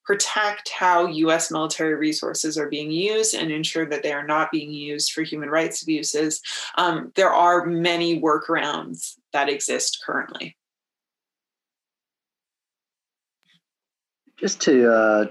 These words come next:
Speaker 2: to dig in a, uh, a bit more, um, you know, on the, just the, the genesis of this, I think is, is very interesting. What, what inspired you to start looking at this relationship? 'Cause the findings just seem so counterintuitive.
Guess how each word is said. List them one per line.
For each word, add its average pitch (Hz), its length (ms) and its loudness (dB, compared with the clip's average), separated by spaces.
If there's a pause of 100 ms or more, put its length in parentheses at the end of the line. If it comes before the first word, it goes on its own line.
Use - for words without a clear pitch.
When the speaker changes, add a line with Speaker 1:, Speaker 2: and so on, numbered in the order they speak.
Speaker 2:
to 110 260 0 (380)
dig 151 240 6
in 139 460 6
a, 117 280 6
uh, 110 440 4
a - 100 -6
bit 139 200 2
more, 123 520 4 (340)
um, 107 440 2 (120)
you 131 80 6
know, 120 120 8
on 123 100 6
the, 117 340 6 (200)
just - 180 -4
the, 165 100 8
the - 180 2
genesis 135 760 4
of 107 100 0
this, 110 260 2
I 117 80 6
think 120 240 2
is, 120 320 4
is 117 180 2
very 120 200 6
interesting. 117 340 2
What, 147 300 4
what 160 200 6
inspired 139 500 4
you 131 80 6
to 117 60 4
start 131 460 2
looking 127 320 2
at 110 100 -2
this 113 220 0
relationship? 120 640 2
'Cause 113 80 -4
the 110 80 2
findings 160 420 6
just 120 200 2
seem 131 160 4
so 143 480 6
counterintuitive. 131 840 2